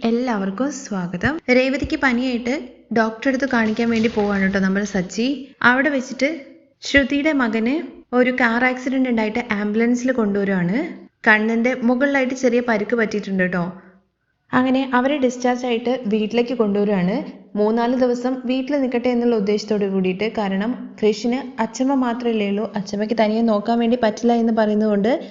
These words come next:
നമ്മുടെ സച്ചി തന്നെയാണ് ഇങ്ങനെ ഒരു തീരുമാനം എടുത്തിട്ട് സച്ചിയും രേവതിയും കൂടി ഹോസ്പിറ്റലിൽ പോയിട്ട് തിരികെ വരുമ്പോ കൂടെ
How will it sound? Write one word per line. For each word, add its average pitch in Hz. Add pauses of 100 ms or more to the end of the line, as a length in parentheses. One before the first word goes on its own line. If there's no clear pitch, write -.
(240)
നമ്മുടെ 277
സച്ചി 269
തന്നെയാണ് 240
ഇങ്ങനെ 226
ഒരു 226
തീരുമാനം 214
എടുത്തിട്ട് 214
സച്ചിയും 240
രേവതിയും 220
കൂടി 226
ഹോസ്പിറ്റലിൽ 233
പോയിട്ട് 220
തിരികെ 214
വരുമ്പോ 185 (640)
കൂടെ 262